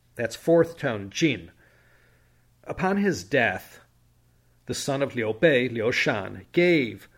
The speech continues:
Zhuge Liang another title and a name by which he was also known, Zhongwu Hou, or Loyal and Warlike Marquis. Zhong means loyal and Wu means martial, as in Han Wu Di. The Tang poet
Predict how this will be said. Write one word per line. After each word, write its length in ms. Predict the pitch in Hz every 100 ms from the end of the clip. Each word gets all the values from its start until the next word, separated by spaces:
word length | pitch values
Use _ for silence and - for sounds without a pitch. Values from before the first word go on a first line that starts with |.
| _
Zhuge 280 | - 160 120
Liang 380 | 104 123 107 110
another 380 | 147 156 226 196
title 540 | - 120 92 92 92 _
and 140 | 135 131
a 40 |
name 400 | 131 147 156 165
by 120 | 135
which 240 | 123 131 -
he 80 |
was 200 | 151 147
also 360 | 147 202 226 113
known, 400 | 101 92 90 92 _ - - - _ _ -
Zhongwu 600 | 214 220 220 135 98 98
Hou, 560 | - 82 90 127 165 - _ -
or 140 | 120
Loyal 480 | 120 123 147 180 180
and 180 | 180 131
Warlike 600 | 117 143 151 123 127 -
Marquis. 680 | 98 107 - 90 - - - _ -
Zhong 460 | 220 214 214 196
means 220 | - 104 113
loyal 520 | 117 113 110 110 110
and 200 | 113 107
Wu 220 | 104 117
means 320 | 123 101 98
martial, 520 | 135 143 139 - 85 - _
as 160 | 98 98
in 160 | 95 - -
Han 260 | - 127 113
Wu 200 | 98 95
Di. 300 | - 143 - _ _ - - - -
The 80 | 151
Tang 640 | - 208 220 226 226 214 - _ _ _ _ _
poet 540 | - 170 139 123 123